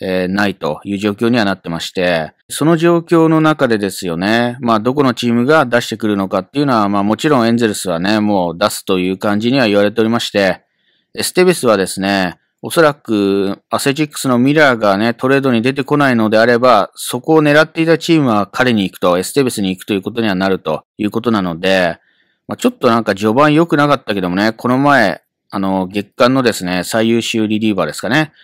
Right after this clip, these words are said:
を取ってたりしましたから、調子としては上がってきているという現状なのかなと思いますし、で、対価というか、その、彼に払う残りの年俸も少なくて済むしね、で、対価もそんなにね、いらないと思うので、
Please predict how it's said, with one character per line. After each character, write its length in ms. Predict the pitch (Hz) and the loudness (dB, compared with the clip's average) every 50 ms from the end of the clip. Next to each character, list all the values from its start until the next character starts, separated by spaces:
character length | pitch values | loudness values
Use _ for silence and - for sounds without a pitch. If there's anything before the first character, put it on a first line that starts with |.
| _ _ _ | _ _ _
を 100 | - 113 | -8 -6
取 160 | 110 135 135 135 | -4 -4 -6 -6
っ 80 | _ | _
て 120 | - 120 107 | -8 -4 2
た 120 | 120 123 | 2 2
り 120 | 127 120 | 2 2
し 100 | - - | 0 -2
ま 140 | 113 123 131 | 0 0 0
し 80 | - - | 0 -2
た 100 | 120 107 | -4 -4
か 120 | - 101 | 0 0
ら、 300 | 101 107 104 101 95 87 | 2 4 4 4 2 2
調 200 | - - 131 127 | -2 -4 -4 -4
子 100 | 127 - | -4 -4
と 80 | - 110 | -6 -4
し 60 | - | 0
て 80 | - 143 | 2 2
は 80 | 117 | 2
上 60 | 104 | 2
が 80 | 101 104 | 2 0
っ 40 | 101 | -2
て 120 | - - 110 | -4 -8 -12
き 80 | - | -6
て 80 | - 110 | -4 -4
い 40 | 95 | -2
る 120 | 92 87 | -4 -4
と 100 | - 90 | -4 -4
い 120 | 87 87 | -4 -4
う 20 | 90 | -4
現 260 | 87 95 92 92 92 | -4 -4 -4 -4 -2
状 140 | 95 98 98 | -4 -4 -2
な 100 | 104 107 | -2 -2
の 80 | 104 | -2
か 120 | 92 95 92 | -2 -2 -2
な 180 | 98 98 92 | -2 -2 -2
と 80 | - 90 | -4 -6
思 100 | 85 87 | -6 -6
い 60 | 87 | -6
ま 120 | 87 90 87 | -6 -6 -6
す 60 | - - | -6 -6
し、 360 | - 101 101 98 90 85 - _ _ _ _ _ _ _ _ _ _ - | -4 -2 -2 0 -2 -4 -6 _ _ _ _ _ _ _ _ _ _ -2
で、 160 | 131 143 143 | -2 -2 0
対 260 | - - 185 190 160 | 2 0 0 0 0
価 160 | 147 131 117 | 0 -2 -2
と 140 | 110 - 101 | -2 -2 -2
い 80 | 98 95 | -2 -2
う 60 | 90 | -2
か、 160 | - 92 85 | -2 -2 -2
そ 100 | - 101 | -2 -4
の、 400 | 92 92 92 92 92 92 92 92 - | -4 -4 -2 -2 -2 -2 -2 -4 -2
彼 240 | - 170 180 170 151 | -2 0 0 2 0
に 80 | 131 | 0
払 320 | 117 - 113 107 110 113 104 | -2 -2 0 0 2 2 2
う 280 | 90 90 98 117 - _ _ _ _ | 0 0 -2 -4 -6 _ _ _ _
残 260 | - 107 113 110 160 | -4 -4 0 2 2
り 80 | 160 160 | 4 4
の 80 | 160 156 | 4 2
年 180 | 156 156 156 147 | 2 2 0 2
俸 140 | 147 151 | 2 2
も 140 | 147 147 139 | 2 2 0
少 200 | - - - 156 | -2 -4 -2 0
な 120 | 151 151 - | 0 0 -2
く 60 | - | -4
て 120 | - 98 | -6 -8
済 160 | - - 110 | -6 -4 -6
む 80 | 101 92 | -4 -4
し 100 | - 78 | -6 -4
ね、 300 | 87 95 101 113 117 - _ _ _ _ _ _ _ - | -4 -2 -2 -4 -4 -8 _ _ _ _ _ _ _ -10
で、 80 | 113 110 | -8 -2
対 180 | - 180 185 | 0 0 2
価 120 | 185 147 120 | 2 0 0
も 80 | 104 | 0
そ 120 | - - 110 | -2 -2 -2
ん 60 | 113 | 0
な 80 | 123 | 0
に 340 | 123 127 127 123 123 127 127 | 0 0 0 0 0 -2 -2
ね、 200 | 127 135 131 117 | -2 -2 0 0
い 80 | 107 107 | 0 0
ら 120 | 113 117 | 0 0
な 120 | 123 127 127 | 0 0 0
い 40 | |
と 120 | 123 - 123 | 0 0 0
思 180 | 123 127 127 | 0 0 0
う 40 | 113 98 | 0 -2
の 100 | 87 80 | -2 -2
で、 400 | 85 87 92 92 90 82 80 | -2 0 0 0 0 -2 -4